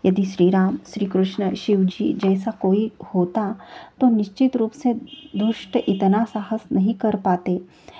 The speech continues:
किंतु लोग तो मूर्ति को ही श्री राम, श्री कृष्ण और शिव जी समझ बैठे और परिणाम सबके सामने है। इन ऐतिहासिक घटनाओं को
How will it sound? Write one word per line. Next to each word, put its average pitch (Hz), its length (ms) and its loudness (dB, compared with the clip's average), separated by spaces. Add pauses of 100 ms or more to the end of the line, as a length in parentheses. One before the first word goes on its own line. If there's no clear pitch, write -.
(220)
किंतु 202 500 4
लोग 202 440 0
तो 214 120 0
मूर्ति 190 400 2
को 190 240 0
ही 233 220 0
श्री 196 260 -2
राम, 190 400 0
श्री - 220 -8
कृष्ण 190 400 -4
और 196 180 -4
शिव 190 260 -4
जी 208 160 -4
समझ 190 380 0
बैठे 196 480 -2 (480)
और 208 180 2
परिणाम 196 500 2
सबके - 440 -6
सामने 196 420 0
है। 202 340 -2 (560)
इन 208 120 4
ऐतिहासिक 196 720 -2
घटनाओं 190 480 2
को 202 260 -2